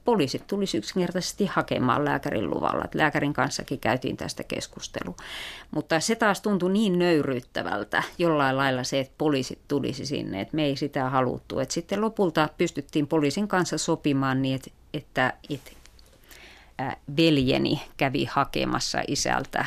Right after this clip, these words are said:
sillä tavoin, että isä, isä sitten niin kuin suostui lahjoittamaan ne aseet veljelle, joka ehkä myöhemmin alkaisi metsästystä <laughs> harrastamaan. Ei hän ole alkanut ja ne aseet on itse asiassa viety poliisille, mutta että,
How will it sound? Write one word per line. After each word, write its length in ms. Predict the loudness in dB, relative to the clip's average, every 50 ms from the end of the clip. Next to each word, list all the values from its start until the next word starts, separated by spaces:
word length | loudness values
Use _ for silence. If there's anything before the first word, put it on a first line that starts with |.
| -4 -6
sillä 460 | -8 -4 -2 0 2 2 2 0 0 -2 0
tavoin, 360 | 0 0 2 2 2 2 0
että 140 | 0 -2 -2 -4
isä, 320 | -2 0 0 0 0 0 -2
isä 300 | -4 -2 0 2 2 2
sitten 320 | 0 -2 -2 -2 0 0 0
niin 100 | 0 -2
kuin 120 | -4 -6
suostui 600 | -2 2 2 4 2 2 0 -4 -8 -6 -6 -4
lahjoittamaan 1000 | -2 0 0 0 0 -2 -4 -6 -6 -8 -10 _ -8 -6 -4 -2 -2 -2 -2 -4
ne 160 | -4 -6 -8 -10 -12 -6
aseet 560 | -4 -2 -2 0 -2 -2 -2 -4 -6 -8 -10 -4 0
veljelle, 440 | 2 2 2 2 0 -2 -4 -4 -6
joka 360 | -6 -8 -8 -6 -4 -4 -6 -6 -4 0
ehkä 420 | 2 4 4 2 0 -2 -2 -2 0
myöhemmin 500 | 2 2 2 2 2 0 -2 -2 -2 0
alkaisi 460 | -2 -2 -2 -2 -4 -4 -2 -4 -6 -10 -14 -18 -18 -18 -18 -16 -14 -14 -14 -6 -2
metsästystä 720 | 2 4 4 4 4 2 2 0 0 -2 -4 -2 2 2 4 4
<laughs> 60 | 6
harrastamaan. 640 | 4 6 4 2 0 0 0 0 0 0 0 0 0
Ei 140 | 0 0 0
hän 180 | 0 0 2 2
ole 100 | 2 2
alkanut 560 | 2 2 2 2 0 0 0 0 0 -2 -2
ja 160 | 0 0 0 0
ne 180 | 0 -2 0
aseet 400 | 0 0 0 0 0 -2 -2 -2
on 60 | -2
itse 220 | -2 -2 -2 -2 -2
asiassa 260 | -2 -2 -4 -4 0
viety 240 | 0 0 0 0 -2
poliisille, 640 | -4 -2 0 2 2 4 2 2 0 0 0 0 0
mutta 280 | 0 -2 -4 -4 -4 -6
että, 440 | -6 -6 -6 -4 -2 0 0 -2